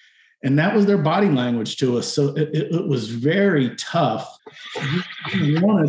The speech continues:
take it on faith that your, your care providers you know, are, are up here on a pedestal.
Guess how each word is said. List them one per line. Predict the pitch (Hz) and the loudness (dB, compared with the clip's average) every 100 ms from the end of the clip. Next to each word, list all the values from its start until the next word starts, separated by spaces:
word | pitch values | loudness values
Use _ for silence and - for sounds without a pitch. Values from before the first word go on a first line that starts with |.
| 147 | 0
take | 165 175 165 | 0 0 0
it | 147 143 | -6 -6
on | - 156 143 | 0 2 4
faith | 123 - 170 190 139 - | 2 0 0 2 0 -2
that | 131 - | -2 -2
your, | - 135 127 120 - - | 2 4 4 2 -4 -4
your | 139 120 - - | 0 0 -2 -16
care | - - 196 | -8 0 2
providers | 208 - 120 127 123 120 117 117 110 - - - _ _ _ _ _ _ _ _ - | 2 0 0 0 2 2 2 2 0 -4 -12 -16 _ _ _ _ _ _ _ _ -2
you | 160 | 2
know, | 151 131 123 | 4 4 0
are, | - 147 143 147 | 0 0 0 2
are | 147 | 2
up | 160 - | 2 2
here | 170 | 2
on | 151 135 | 4 2
a | - | 0
pedestal. | 170 196 131 - - - | 0 0 0 -6 -10 -12